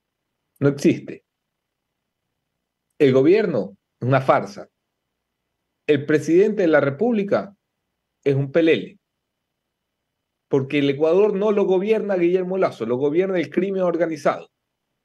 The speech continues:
Hoy los choneros y los lobos y los tiguerones y la banda que más te guste tiene más poder que Guillermo Lasso.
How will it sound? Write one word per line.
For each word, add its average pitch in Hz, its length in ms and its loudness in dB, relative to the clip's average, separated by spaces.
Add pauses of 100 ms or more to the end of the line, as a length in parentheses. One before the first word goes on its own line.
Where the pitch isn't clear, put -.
(1500)
Hoy 190 160 0
los 175 160 0
choneros 180 560 2
y 143 40 -4
los 135 180 0
lobos 190 400 0
y - 20 -6
los 139 160 -4
tiguerones 156 640 -2
y 151 60 -4
la 135 120 2
banda 175 300 -2
que 170 80 -8
más 175 180 -2
te 170 100 -4
guste 180 400 -2
tiene 180 220 -2
más 202 220 0
poder 185 460 0 (840)
que 151 80 -4
Guillermo 151 340 2
Lasso. - 320 -6